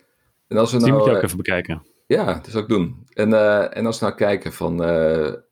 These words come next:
Speaker 1: van wat nou natuurlijke mogelijkheden zijn om ervoor te zorgen dat je je,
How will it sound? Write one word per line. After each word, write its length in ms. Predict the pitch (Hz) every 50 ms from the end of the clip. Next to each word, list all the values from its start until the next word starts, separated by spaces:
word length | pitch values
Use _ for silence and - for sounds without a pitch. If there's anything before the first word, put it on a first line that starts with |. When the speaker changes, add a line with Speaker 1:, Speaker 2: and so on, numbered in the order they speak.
| _
Speaker 1:
van 440 | - - - - 82 - - 87 87
wat 160 | 87 92 87
nou 140 | 90 87 85
natuurlijke 960 | 82 87 82 - - 113 104 92 95 - - 82 80 82 80 76 69 64 - _ _ _ _ _ _ _
mogelijkheden 520 | - 85 90 92 - - 90 82 80 82
zijn 260 | 82 90 80 80 80
om 100 | 82 80
ervoor 220 | - - - - 90
te 100 | - 85
zorgen 340 | 85 92 87 85 - - -
dat 180 | 85 78 -
je 440 | - 80 76 76 76 73 76 73 - _
je, 440 | _ - 85 80 76 78 78 -